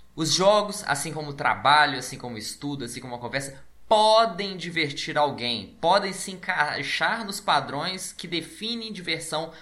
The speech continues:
para um indivíduo, bem como também pode gerar uma série de outros efeitos. Ainda assim, divertimento é um parâmetro largamente utilizado por jornalistas especializados, desenvolvedores,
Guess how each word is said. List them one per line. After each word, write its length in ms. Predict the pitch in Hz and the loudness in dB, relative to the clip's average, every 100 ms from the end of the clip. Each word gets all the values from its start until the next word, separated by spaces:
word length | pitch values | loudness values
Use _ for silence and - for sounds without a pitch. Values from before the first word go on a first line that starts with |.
| - | 0
para 340 | - 170 175 - | 4 6 4 0
um 280 | 202 269 254 | -4 -4 -4
indivíduo, 680 | 208 185 156 120 110 101 - - _ | -4 -6 -8 -8 -8 -10 -14 -20 _
bem 140 | 151 180 | -2 0
como 200 | 208 208 | 0 -2
também 260 | 202 202 | 0 0
pode 220 | 202 196 | 0 -2
gerar 460 | 175 185 190 175 180 | -2 0 2 4 4
uma 180 | 185 185 | 0 -8
série 440 | - 185 175 165 | -6 -2 0 0
de 140 | 139 143 | -2 -4
outros 360 | 143 139 139 | -6 -6 -8
efeitos. 600 | 135 139 98 73 - - - _ _ _ _ _ _ | -8 -8 -12 -12 -14 -16 -18 _ _ _ _ _ _
Ainda 300 | - 190 214 | 2 2 4
assim, 280 | 226 - 214 | 2 0 -2
divertimento 1000 | 180 247 277 175 - 165 143 196 180 107 | -2 0 0 0 -2 -4 -4 -4 -6 -6
é 80 | 156 | -4
um 100 | 180 | 2
parâmetro 680 | 214 190 190 202 196 196 185 | 4 4 2 -2 -4 -4 -2
largamente 540 | 175 262 269 220 214 | 2 2 2 -2 -4
utilizado 560 | 208 190 175 156 143 143 | -4 -6 -2 2 2 2
por 120 | 151 | -4
jornalistas 560 | 160 160 147 202 254 | -2 0 0 -2 -6
especializados, 840 | 226 208 202 180 156 147 147 143 135 | -6 -6 -4 -4 0 4 6 4 -4
desenvolvedores, 920 | 160 208 202 196 185 147 143 139 139 | -6 -6 -6 -4 -4 -2 -2 -2 -6